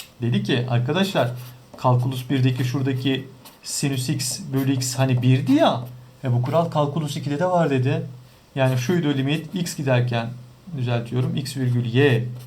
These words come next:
sıfıra sıfıra giderken bakın yine çözdüm böyle soru. Kaç tane? X kare artı y kare. Sin sıfır mı? Keşke altında x kare artı y kare. Yani şu fonksiyonun aynısı olsa.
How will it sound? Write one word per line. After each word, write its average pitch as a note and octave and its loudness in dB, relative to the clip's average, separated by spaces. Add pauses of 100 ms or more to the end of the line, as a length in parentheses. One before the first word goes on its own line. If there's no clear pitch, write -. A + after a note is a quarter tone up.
(380)
sıfıra - -2
sıfıra C3 0
giderken B2 0
bakın B2+ 0 (100)
yine B2+ 2
çözdüm B2+ 4
böyle A2 -2
soru. A2+ -4
Kaç A#2 -2
tane? A#2+ -2 (380)
X - -4
kare C3+ 2
artı C3 2
y D3+ 2
kare. A2 -2 (280)
Sin - -2
sıfır G3+ 2
mı? A#2+ 0 (420)
Keşke F3+ 0
altında C#3+ 2
x E3+ -2
kare C3+ 2
artı B2+ 2
y C#3+ 2
kare. B2 2
Yani A#2 2
şu - -4
fonksiyonun E3 -2
aynısı E3+ 0
olsa. - -2